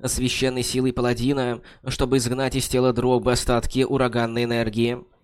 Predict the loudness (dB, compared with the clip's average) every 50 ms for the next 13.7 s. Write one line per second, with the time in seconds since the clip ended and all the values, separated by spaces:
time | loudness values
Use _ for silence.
0 | _ _ _ _ _ -8 -2 -2 -2 0 2 0 2 4 4 4 4 2 0 0
1 | 0 0 0 0 -4 -10 -20 -20 -12 _ -4 -2 0 0 0 0 0 0 2 4
2 | 4 4 4 2 -2 -2 -2 0 0 2 2 2 0 -2 -4 -6 -12 -16 -20 -20
3 | -20 _ -6 -4 -2 -2 0 0 0 0 0 0 -2 0 2 2 2 4 2 2
4 | 2 0 -2 -4 -8 -14 -18 -20 -20 -20 -12 _ 0 4 6 6 4 4 4 4
5 | 4 4 6 4 2 0 -2 -2 -2 0 -2 -2 0 2 2 4 4 2 4 2
6 | 2 2 0 -2 0 2 2 2 4 2 2 2 2 0 0 0 0 0 0 2
7 | 4 4 4 4 4 4 2 2 0 0 0 0 2 0 2 4 4 6 6 4
8 | 2 2 0 0 2 2 2 2 2 -2 -8 -12 -20 -20 -20 -20 -20 _ 0 6
9 | 6 6 6 6 4 4 4 2 4 2 2 0 0 0 0 0 0 0 0 -2
10 | -2 0 0 -2 -2 -2 -2 -2 -4 -4 -6 -12 _ _ _ _ _ _ _ _
11 | _ _ _ _ _ _ _ _ -2 0 0 0 2 2 2 2 0 -2 -4 -2
12 | 0 0 0 2 2 2 4 4 4 4 2 0 0 0 0 2 0 0 0 -2
13 | -2 -2 -2 -2 0 2 2 2 2 0 -2 -4 -4 -6